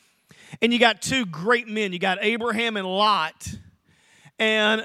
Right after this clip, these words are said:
they're hanging out, their family, and as they are,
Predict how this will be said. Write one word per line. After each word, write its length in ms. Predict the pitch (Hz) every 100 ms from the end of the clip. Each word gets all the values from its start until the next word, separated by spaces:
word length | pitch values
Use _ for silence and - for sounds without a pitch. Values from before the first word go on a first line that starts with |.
| 202
they're 100 | 202
hanging 400 | 156 262 262 247
out, 320 | 240 247 196
their 120 | 190
family, 800 | - 247 240 247 247 247 247 233 _ _ _ -
and 140 | 220
as 240 | 208 160 156
they 380 | 240 262 277 269
are, 560 | 240 226 208 208 202